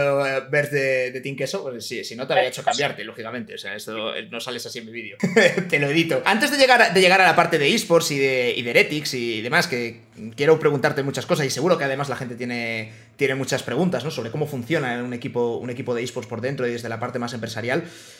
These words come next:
Eh, te quería preguntar por, por los verdaderos comienzos, porque tú siempre has tenido un perfil muy emprendedor, ¿no? Y, y siempre, eh,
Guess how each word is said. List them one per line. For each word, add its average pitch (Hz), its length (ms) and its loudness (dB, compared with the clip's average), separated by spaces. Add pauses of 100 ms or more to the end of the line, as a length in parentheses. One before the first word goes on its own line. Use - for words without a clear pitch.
(220)
Eh, 139 340 2
te 147 80 2
quería 156 240 4
preguntar 247 540 6
por, 170 340 6
por 143 160 2
los 139 400 0
verdaderos 139 380 4
comienzos, 220 360 2
porque 147 600 4
tú 185 80 2
siempre 269 180 0
has - 80 -8
tenido 226 160 4
un 226 80 2
perfil 208 300 0
muy 196 160 2
emprendedor, 156 580 0
¿no? 139 300 -6
Y, 127 340 -6
y - 100 -10
siempre, 170 300 0
eh, 165 320 2